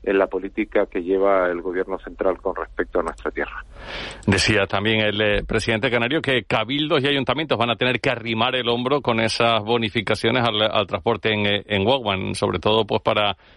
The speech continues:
Speaker 2: para transporte en local y el transporte, el transporte urbano.
Speaker 1: Bueno, este es un gesto más de la sumisión de Ángel Víctor Torres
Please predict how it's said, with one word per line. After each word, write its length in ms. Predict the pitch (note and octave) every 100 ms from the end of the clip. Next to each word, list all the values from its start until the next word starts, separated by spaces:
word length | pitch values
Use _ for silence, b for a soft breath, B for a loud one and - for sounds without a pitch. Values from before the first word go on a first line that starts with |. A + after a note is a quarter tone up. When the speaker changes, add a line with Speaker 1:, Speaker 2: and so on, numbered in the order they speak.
| b
Speaker 2:
para 200 | - G2+
transporte 480 | F#2 F#2+ A2+ G2 A2+
en 140 | G#2+ G#2
local 260 | G2 A#2
y 40 | D3
el 40 |
transporte, 440 | C#3 A2+ A2+ - G#2
el 140 | G2
transporte 380 | F#2+ F#2+ G#2+ F#2
urbano. 380 | F#2+ C3+ G#2 F#2 - _ - - - _ _ - B B B -
Speaker 1:
Bueno, 220 | D3+ D#3
este 140 | F3
es 60 | F3
un 160 | F3
gesto 300 | - E3 -
más 220 | C#3 D3 D3
de 80 |
la 120 | C3 A#2
sumisión 680 | A#2+ A2 - C#3+ C3 G2
de 80 | G2
Ángel 180 | F#2 F#2+
Víctor 300 | G#2 - G#2+
Torres 480 | - G#2+ G#2+ A#2+ A2+